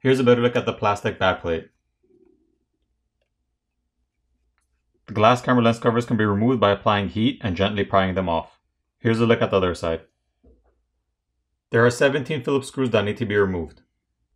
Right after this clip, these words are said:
Next, the graphite film and wireless charging coil needs to be peeled off from the bottom speaker assembly.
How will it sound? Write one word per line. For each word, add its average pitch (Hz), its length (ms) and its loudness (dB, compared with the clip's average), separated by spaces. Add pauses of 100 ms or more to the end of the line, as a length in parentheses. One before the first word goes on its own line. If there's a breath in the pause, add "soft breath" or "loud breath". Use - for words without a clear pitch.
(240)
Next, 123 220 0
the 123 40 -4
graphite 107 440 0
film 127 200 0
and 107 140 0
wireless 101 260 4
charging 107 320 -2
coil 123 300 2
needs 110 140 -2
to 110 80 -8
be 98 100 -4
peeled 104 200 -2
off 107 280 2
from 104 80 -8
the 92 80 -4
bottom 87 260 0
speaker 104 320 -6
assembly. 131 520 -4